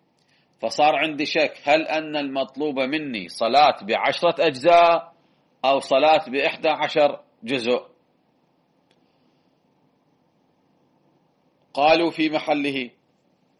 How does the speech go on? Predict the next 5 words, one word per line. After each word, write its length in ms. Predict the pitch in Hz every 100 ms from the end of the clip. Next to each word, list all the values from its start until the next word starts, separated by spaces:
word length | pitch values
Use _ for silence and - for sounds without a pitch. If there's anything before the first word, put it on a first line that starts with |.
| _ _ _ _ _ _ _ _ _ _ _ _
هنا 520 | 127 147 147 110 - _ _
مجرى 500 | 107 135 123 151 160
للبراءة، 760 | 156 143 123 131 123 90 90 - _ _ _ _ _ _ _ _ _ _ _ _ _ _ _ _ _
فنقول 600 | - 120 123 - 151 151
بعدم 760 | 120 120 139 143 123 107 90